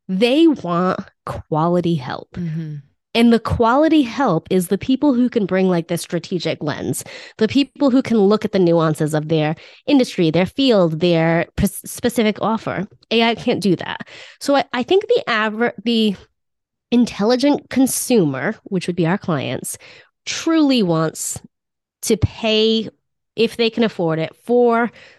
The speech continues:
Speaker 1: a copywriter, for a content creator, for an S E O strategist. So I'm not worried. Th-, where I say yes is that, you know, there's,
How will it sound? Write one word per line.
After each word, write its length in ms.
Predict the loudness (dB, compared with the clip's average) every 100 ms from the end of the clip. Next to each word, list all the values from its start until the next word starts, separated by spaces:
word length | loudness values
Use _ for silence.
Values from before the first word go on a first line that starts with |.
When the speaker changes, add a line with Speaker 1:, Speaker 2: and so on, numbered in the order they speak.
| -8
Speaker 1:
a 100 | -6
copywriter, 760 | -2 -2 -2 -6 -6 -6 -6 -6
for 280 | -2 0
a 40 | 0
content 440 | -4 -4 -2 -4
creator, 260 | -4 -4 -4
for 240 | 0 0
an 80 | 0
S 240 | -2 -6
E 80 | -6
O 60 | -8
strategist. 800 | -8 -10 -10 -12 -12 -12 -14 -16 -20 -14
So 140 | -2 2
I'm 140 | 4
not 200 | 2 2
worried. 380 | 0 -2 -6 -14 -16 -20 _ _ _ _ _ _ _ _ _ _
Th-, 140 | -6 -2
where 180 | 0
I 80 | 0
say 200 | 0 -2
yes 540 | 0 -2 -4 -12 -16 -8
is 220 | -6 -4
that, 360 | -4 -2 -4 -6 _
you 100 | -4
know, 260 | 0 0 -2 -6 _ _ _ _ -2
there's, 240 | 0 0